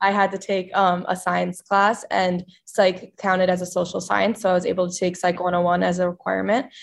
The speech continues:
And, um, I just really enjoyed learning about the brain and how it works. And once I was done with that Psych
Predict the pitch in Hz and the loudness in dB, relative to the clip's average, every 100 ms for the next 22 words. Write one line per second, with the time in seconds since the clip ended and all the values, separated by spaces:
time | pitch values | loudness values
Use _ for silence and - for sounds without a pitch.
0 | - - 214 208 196 190 180 180 202 202 | -20 -4 2 4 4 2 0 -4 -2 2
1 | 180 180 165 - 202 262 254 196 202 190 | 2 0 -4 -2 2 2 2 2 2 2
2 | 190 190 185 180 180 175 180 185 180 185 | 2 2 2 -2 -2 -2 -2 0 0 -2
3 | 196 180 180 180 180 185 180 185 185 185 | -6 -4 -2 -2 -2 0 2 2 2 0
4 | 185 185 - 190 180 180 - - 202 208 | -2 -4 -4 -2 -2 -4 -12 -2 2 4
5 | 214 196 185 196 190 180 180 190 185 - | 4 2 2 0 2 0 0 0 2 0
6 | - 185 185 | -4 0 0